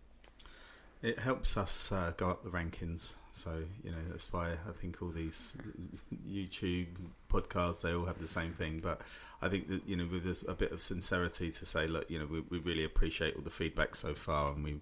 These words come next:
you know, we really would love you to, uh,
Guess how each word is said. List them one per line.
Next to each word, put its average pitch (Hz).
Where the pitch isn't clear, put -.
you 80
know, 73
we 80
really 73
would 76
love 78
you 71
to, 76
uh, 80